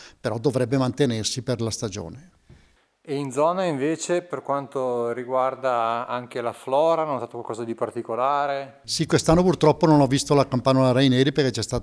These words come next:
Speaker 1: probabilmente la tempesta e ha distrutto tutte le fioriture, difatti non ho trovato fiori per niente. In contempo però ho trovato delle be-, ho visto dei camosci, una, una femmina col cucciolo e altri due camosci, un, quattro esemplari molto belli, ma abbiamo perso,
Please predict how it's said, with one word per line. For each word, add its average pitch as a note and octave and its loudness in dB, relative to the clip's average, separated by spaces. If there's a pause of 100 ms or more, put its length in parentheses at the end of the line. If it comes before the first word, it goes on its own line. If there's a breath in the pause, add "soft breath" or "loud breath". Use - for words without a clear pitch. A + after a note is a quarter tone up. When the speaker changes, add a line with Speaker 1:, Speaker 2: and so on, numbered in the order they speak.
Speaker 1:
probabilmente A2+ -6
la G#2 -4
tempesta A#2 -2
e - 0
ha C3 -2
distrutto A2 -8
tutte A#2 -8
le A2+ -4
fioriture, A2 -8
difatti G2+ -10
non A2 -4
ho G2+ -4 (120)
trovato A2 -6
fiori A2 -10
per G#2+ -10
niente. A2 -8 (800 loud breath)
In A#2+ -4
contempo C3 0
però B2 2
ho B2 2
trovato B2+ 0
delle A2+ -2
be-, A2+ -4
ho A2+ -4
visto G#2+ -2
dei G#2+ -8
camosci, C3 -2 (140)
una, G#2 -8
una A2+ -6
femmina A2+ -4
col A#2 -8
cucciolo E3 0
e B2+ 0
altri A#2 -4
due A2+ -4
camosci, A#2 -4
un, A2 -6 (640 loud breath)
quattro B2+ -2
esemplari A#2+ -4
molto B2 -4
belli, A2 -4
ma G#2+ -6
abbiamo G#2 -6
perso, A2+ -8